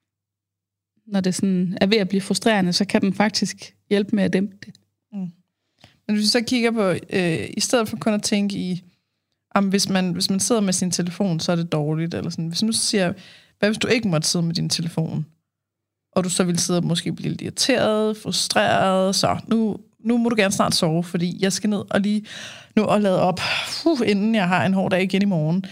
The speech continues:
Speaker 2: Så
Speaker 1: Ja.
Speaker 2: du ved, altså, den frustration kan jo godt lede til, at barnet så, øh, har sværere ved at sove, og at man sådan, at puttesituationen bare generelt bliver dårligere.
Speaker 1: Ja.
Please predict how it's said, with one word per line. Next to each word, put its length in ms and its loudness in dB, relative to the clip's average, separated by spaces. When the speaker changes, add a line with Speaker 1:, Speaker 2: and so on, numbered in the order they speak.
Speaker 2:
Så 180 2
Speaker 1:
Ja. 300 2
Speaker 2:
du 40 2
ved, 160 4
altså, 200 2
den 240 2
frustration 520 0
kan 100 -2
jo 60 -2
godt 220 2
lede 200 0
til, 320 -2
at 100 -4
barnet 300 -2
så, 200 -4
øh, 200 -4
har 160 -2
sværere 420 2
ved 80 2
at 100 0
sove, 480 0
og 180 0
at 80 2
man 220 2
sådan, 540 -2
at 80 -14
puttesituationen 600 0
bare 120 2
generelt 420 2
bliver 120 0
dårligere. 460 -2
Speaker 1:
Ja. 180 2